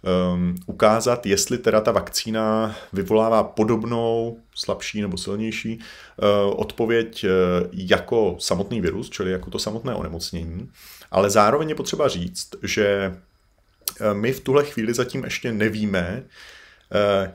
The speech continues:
jak velký, jak velký například titr protilátek, jak velké množství protilátek, nebo jak velká aktivace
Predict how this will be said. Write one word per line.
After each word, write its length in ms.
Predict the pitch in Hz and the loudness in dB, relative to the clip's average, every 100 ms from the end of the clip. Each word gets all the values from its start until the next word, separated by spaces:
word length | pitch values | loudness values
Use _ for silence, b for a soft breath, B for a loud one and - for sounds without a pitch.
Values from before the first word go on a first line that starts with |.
| - | -10
jak 400 | 101 120 180 - | 4 4 4 -4
velký, 640 | 101 113 113 - 127 120 | 4 4 4 2 2 2
jak 160 | 101 98 | -2 2
velký 280 | 110 110 107 | 2 2 -2
například 600 | 101 - 104 107 101 - | -2 -4 -2 -4 -4 -4
titr 220 | - 107 92 | -4 0 0
protilátek, 640 | 95 95 107 107 107 104 | 0 0 2 2 0 -4
jak 80 | 98 | -6
velké 180 | 92 92 | -6 -4
množství 320 | 90 - 101 | -4 -4 -4
protilátek, 600 | 101 101 98 95 95 92 | -4 -2 0 0 -4 -4
nebo 160 | 90 | 2
jak 100 | 98 | 4
velká 280 | 98 98 107 | 2 -2 -2
aktivace 680 | - - - 95 - 101 98 | -6 -4 2 2 2 -2 -2